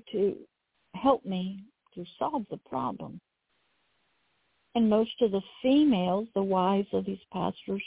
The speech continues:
they're not trained in it, so they can't even meet with the, um, person who comes in. The youth pastors very rarely get this kind of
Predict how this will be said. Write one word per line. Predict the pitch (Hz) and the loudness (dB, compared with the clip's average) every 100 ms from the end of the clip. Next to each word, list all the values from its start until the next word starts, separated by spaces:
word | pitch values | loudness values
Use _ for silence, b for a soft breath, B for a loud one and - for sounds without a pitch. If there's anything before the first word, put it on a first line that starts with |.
| - | 0
they're | 190 190 | 2 4
not | 226 208 - | 2 -2 -8
trained | - 180 180 175 | -6 -6 -4 -6
in | 170 185 | -6 -6
it, | 240 _ _ _ _ _ _ _ _ _ _ _ - | -8 _ _ _ _ _ _ _ _ _ _ _ -2
so | 202 | 4
they | 208 226 | 4 4
can't | 226 208 196 | -2 -2 -2
even | 196 196 180 - | -4 -4 -6 -8
meet | 175 175 185 190 - - 175 | -4 0 0 0 -4 -18 -4
with | 180 180 _ | -4 -4 _
the, | 180 180 180 | -6 -4 -4
um, | 170 180 180 - _ _ _ _ | -6 -6 -10 -16 _ _ _ _
person | - 175 - 180 | -2 -2 0 -2
who | 170 | -2
comes | - 180 170 | -2 -2 -2
in. | - 165 220 - _ _ _ _ _ B B - | -4 -2 -4 -6 _ _ _ _ _ B B 2
The | |
youth | 240 254 285 - - | 6 6 2 -4 -4
pastors | 196 190 - 214 220 - | -2 -2 -4 -6 -6 0
very | 185 185 214 | 2 4 2
rarely | 208 180 180 190 190 | 4 2 2 0 -2
get | 185 160 - | -4 -8 -6
this | - 170 _ - | -4 -4 _ -4
kind | 165 | -2
of | 170 | -2